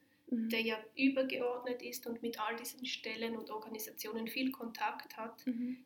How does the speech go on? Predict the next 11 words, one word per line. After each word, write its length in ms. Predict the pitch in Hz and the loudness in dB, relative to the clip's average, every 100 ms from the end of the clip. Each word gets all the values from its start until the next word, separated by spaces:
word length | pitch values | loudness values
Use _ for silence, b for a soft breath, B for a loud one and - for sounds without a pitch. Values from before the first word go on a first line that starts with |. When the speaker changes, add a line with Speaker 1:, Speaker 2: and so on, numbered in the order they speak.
| - | -4
Speaker 2:
dass 200 | 226 226 | -4 -2
es 140 | 226 | -2
für 100 | 233 | 0
mich 200 | 226 226 | -2 -2
dann 140 | 214 | -2
auch 240 | 185 196 - | -4 -4 -6
einfacher 560 | 220 233 226 - 226 | -8 -6 -8 -10 -10
war, 420 | 220 196 202 - - | -6 -6 -6 -8 -8
ähm, 480 | 202 202 202 202 226 - _ - | -4 -4 -4 -8 -10 -18 _ -12
nach 160 | - - | -8 -6
diesem 480 | 226 - 214 202 | -4 -4 -4 -6